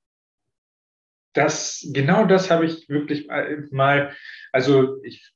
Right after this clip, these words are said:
mal, da hatte ich ein Schlüsselerlebnis, da hatte ich einen Vortrag und es ging um Kommunikation sogar und ich habe über, ähm, über, über Fußball geredet, und zwar Kommunikation in der Mannschaft.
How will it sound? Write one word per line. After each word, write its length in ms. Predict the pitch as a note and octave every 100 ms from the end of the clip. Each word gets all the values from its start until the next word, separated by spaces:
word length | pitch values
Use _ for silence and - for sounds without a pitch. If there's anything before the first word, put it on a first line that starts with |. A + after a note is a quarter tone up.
| - - D3 D3 C3+
mal, 280 | C3 C3 C3+
da 100 | C3
hatte 120 | D3
ich 100 | -
ein 60 | -
Schlüsselerlebnis, 760 | D3 D3 C#3+ B2+ C3 C3 C3
da 80 | -
hatte 100 | B2
ich 100 | B2+
einen 100 | -
Vortrag 500 | - D#3+ E3 D#3 D#3 - - - _ _ _
und 400 | B2+ C3 B2+ A2+
es 200 | A2+ -
ging 260 | C3+ D#3+
um 220 | E3 E3 D3+
Kommunikation 880 | D#3+ D#3+ D#3+ D#3+ D#3+ - C#3+ E3+ F3
sogar 440 | F3+ F#3 F#3 F#3 - _ _ _ _
und 160 | C#3 C3+
ich 160 | -
habe 260 | D3 D3 -
über, 680 | - C3+ C3 C3 C3 C3 C3
ähm, 760 | A#2 B2 B2 A#2+ A#2 A#2 A2+ _ _ _ _ _ _ _ _ - _ _
über, 180 | D3 D3
über 220 | - C3+
Fußball 380 | - F3 F#3 E3
geredet, 640 | E3 F3 E3+ - - D3
und 240 | - D3+ C#3+
zwar 180 | C3+
Kommunikation 560 | C3+ C#3+ C#3 C3 C3 C#3+
in 60 | C3
der 120 | B2
Mannschaft. 380 | C#3 D3 D#3+